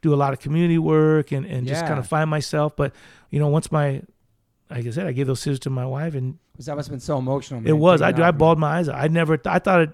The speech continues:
Speaker 2: It
Speaker 1: I'm,
Speaker 2: must
Speaker 1: I'm,
Speaker 2: feel so good, too, in
Speaker 1: I'm
Speaker 2: a
Speaker 1: a
Speaker 2: sense,
Speaker 1: dread
Speaker 2: too.
Speaker 1: at, at heart. You know what I mean?
Speaker 2: Yeah.
Speaker 1: I, I'm
Speaker 2: Are
Speaker 1: growing
Speaker 2: you
Speaker 1: them
Speaker 2: growing
Speaker 1: back.
Speaker 2: again? I was
Speaker 1: Yeah, I'm
Speaker 2: gonna
Speaker 1: gonna,
Speaker 2: say that.
Speaker 1: <laughs> I'm a dread at
Speaker 2: That's good.
Speaker 1: heart. I just wanted to see if they grow back, you know?
Speaker 2: It's working, though,
Speaker 1: It
Speaker 2: right?
Speaker 1: is totally working. So,
Speaker 2: <laughs>
Speaker 1: but my wife, my wife did it, and my, and my kids did it.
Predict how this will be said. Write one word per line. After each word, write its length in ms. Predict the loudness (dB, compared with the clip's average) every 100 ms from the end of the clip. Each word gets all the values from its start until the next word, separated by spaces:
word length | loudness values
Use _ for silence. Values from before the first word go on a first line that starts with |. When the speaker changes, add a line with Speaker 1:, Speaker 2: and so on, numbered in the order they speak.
| -2
Speaker 2:
It 60 |
Speaker 1:
I'm, 80 | 0
Speaker 2:
must 120 | 2
Speaker 1:
I'm, 80 | 2
Speaker 2:
feel 140 | 0
so 220 | 0 0 0
good, 260 | 0 -2
too, 120 | -4
in 60 | 2
Speaker 1:
I'm 100 | 6
Speaker 2:
a 40 |
Speaker 1:
a 20 | 6
Speaker 2:
sense, 80 | 6
Speaker 1:
dread 260 | 4 6
Speaker 2:
too. 60 | 4
Speaker 1:
at, 300 | 2 -2 -4
at 20 | -6
heart. 280 | -4 -6 -4
You 100 | -2
know 100 | 0
what 60 |
I 40 | 0
mean? 100 | 0
Speaker 2:
Yeah. 220 | 0 0 -2
Speaker 1:
I, 40 |
I'm 80 | 0
Speaker 2:
Are 20 |
Speaker 1:
growing 160 | 4 6
Speaker 2:
you 40 |
Speaker 1:
them 80 | 8
Speaker 2:
growing 100 | 8
Speaker 1:
back. 80 | 6
Speaker 2:
again? 120 | 4 4
I 20 |
was 80 | 8
Speaker 1:
Yeah, 100 | 8
I'm 60 |
Speaker 2:
gonna 100 | 8
Speaker 1:
gonna, 160 | 4 4
Speaker 2:
say 180 | 2 -2
that. 40 | -8
Speaker 1:
<laughs> 120 | -4 2
I'm 120 | 4
a 40 |
dread 200 | 6 8
at 40 | 10 10
Speaker 2:
That's 40 | 8
good. 80 | 6
Speaker 1:
heart. 200 | 0 -8 -2
I 100 | 0
just 140 | 6
wanted 140 | 6 6
to 20 |
see 120 | 2
if 60 | 4
they 100 | 4
grow 160 | 4 2
back, 260 | 2 0
you 80 | -2
know? 140 | -2 -4 -4
Speaker 2:
It's 120 | -2
working, 320 | 2 0 0 -2
though, 120 | 4
Speaker 1:
It 60 | 6
Speaker 2:
right? 40 | 6
Speaker 1:
is 160 | 4
totally 220 | 6 6 6
working. 260 | 4 0
So, 300 | 4 6 6 2 -4
Speaker 2:
<laughs> 180 | -10 2
Speaker 1:
but 100 | 6
my 120 | 8
wife, 360 | 8 8 6 4
my 160 | 0
wife 280 | 4 2 2
did 160 | 0 2
it, 140 | 2 2
and 140 | 0
my, 80 | 0
and 140 | -2
my 120 | -4 -4
kids 300 | -2 -2 0
did 180 | 2
it. 220 | 2 -2